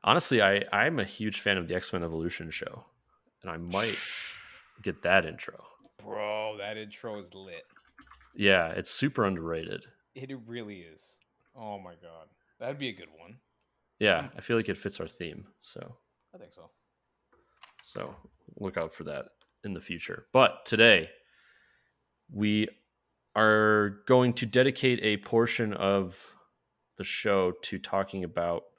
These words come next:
Speaker 1: a list that is interesting. Um, it might be a list from a recent event or list that we, one of us is playing, or, uh, et cetera. Something that's worth talking about. Um,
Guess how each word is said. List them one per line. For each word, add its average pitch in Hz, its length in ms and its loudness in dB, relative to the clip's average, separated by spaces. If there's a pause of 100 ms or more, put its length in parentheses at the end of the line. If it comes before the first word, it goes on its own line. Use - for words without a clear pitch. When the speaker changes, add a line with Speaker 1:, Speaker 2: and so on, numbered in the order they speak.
(160)
Speaker 1:
a 85 60 -10
list 92 540 -2 (100)
that 92 100 -8
is 92 140 -12
interesting. 131 500 -8 (640)
Um, 82 320 -12 (420)
it 90 120 -12
might 87 200 -8
be 82 200 -8
a 82 60 -8
list 85 360 -10
from 82 400 -10 (140)
a 92 40 -14
recent 85 360 -12
event 90 400 -8 (100)
or 80 400 -10 (920)
list 92 240 -6
that 78 120 -10
we, 87 300 -4
one 90 160 -6
of 90 80 -4
us - 200 -4
is - 60 -8
playing, 87 440 -6 (760)
or, 50 400 -12
uh, - 140 -14
et - 120 -20
cetera. - 380 -12 (220)
Something 104 260 -8
that's 90 180 -6
worth 85 220 -6
talking 80 240 -10
about. 76 300 -12 (420)
Um, 87 360 -12